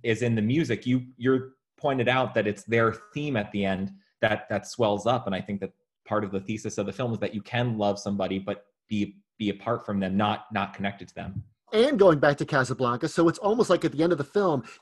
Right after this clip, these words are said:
Speaker 2: he does what Rick does at Rick's Cafe American, which is put on this, this veneer of, of cynicism, and when he's cruel to Ingrid Bergman,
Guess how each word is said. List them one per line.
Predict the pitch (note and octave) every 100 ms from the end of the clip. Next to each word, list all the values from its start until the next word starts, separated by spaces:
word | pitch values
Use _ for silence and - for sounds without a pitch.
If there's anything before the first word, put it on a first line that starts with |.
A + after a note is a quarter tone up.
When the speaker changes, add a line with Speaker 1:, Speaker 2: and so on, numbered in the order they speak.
| -
Speaker 2:
he | A#3
does | E3+ D#3 B2
what | E3
Rick | C3+ A#3 -
does | B2 A2+ C#3+
at |
Rick's | D3 C#3+
Cafe | - D3 D3+ C#3+
American, | C3+ C#3 D#3+ F3+
which | C#3+
is | C3
put | - F3
on | D#3+ D3+
this, | C#3 - - - - -
this | D3+ D3 B2+
veneer | C#3+ C#3 D3 F3+ C#3+ A#2+ -
of, | C3 A2
of | C3+ -
cynicism, | - A3 F#3+ C3+ A#2+ A#2 C#3
and | C#3+ D3+
when | D3
he's | D3
cruel | - - G3+ F#3+
to | F#3+
Ingrid | C#3+ C3+
Bergman, | F#3 A3 C3 A2 G#2+